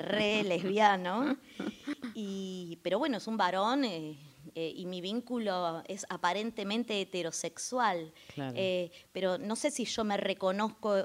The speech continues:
Speaker 1: eh, heterosexual, sino que en este momento, eh, transito o estoy habitando ciertas formas de amar que podrían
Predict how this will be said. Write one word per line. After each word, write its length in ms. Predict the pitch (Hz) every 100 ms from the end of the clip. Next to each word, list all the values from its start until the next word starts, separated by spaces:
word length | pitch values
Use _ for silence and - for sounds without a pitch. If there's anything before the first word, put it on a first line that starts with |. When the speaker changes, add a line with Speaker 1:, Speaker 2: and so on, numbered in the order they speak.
| -
Speaker 1:
eh, 240 | 180 175
heterosexual, 680 | 185 185 190 185 180 - 240
sino 260 | - 226 208
que 80 | 196
en 80 |
este 200 | 233 - 247
momento, 580 | 214 226 233 262 269 277 - - -
eh, 100 | -
transito 640 | 208 185 185 247 220 247
o 160 | 196 185
estoy 300 | - 220 226
habitando 580 | 220 208 214 196 180
ciertas 540 | 170 - 202 202 208 190
formas 640 | - 220 220 214 202 - -
de 200 | 185 196
amar 400 | 185 196 226 254
que 100 | 220
podrían 840 | - 190 185 208 214 202 190 180